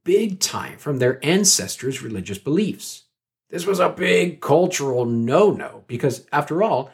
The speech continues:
how could the Messiah, sent from God, be breaking apart family harmony? In anticipation of the division he would cause,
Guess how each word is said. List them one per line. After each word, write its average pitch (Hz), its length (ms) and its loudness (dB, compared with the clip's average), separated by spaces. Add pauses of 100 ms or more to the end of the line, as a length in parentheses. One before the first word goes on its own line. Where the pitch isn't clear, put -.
(160)
how 233 100 2
could 226 160 2
the - 60 4
Messiah, 139 720 0 (100)
sent 220 400 2
from 160 300 2
God, 123 500 2
be 156 140 4
breaking 160 500 2
apart 147 600 4
family 123 420 -2
harmony? 151 480 -4 (420)
In 156 80 4
anticipation 185 840 2
of 143 80 0
the 113 80 0
division 170 460 4
he 127 100 -2
would 101 160 -6
cause, 165 420 -2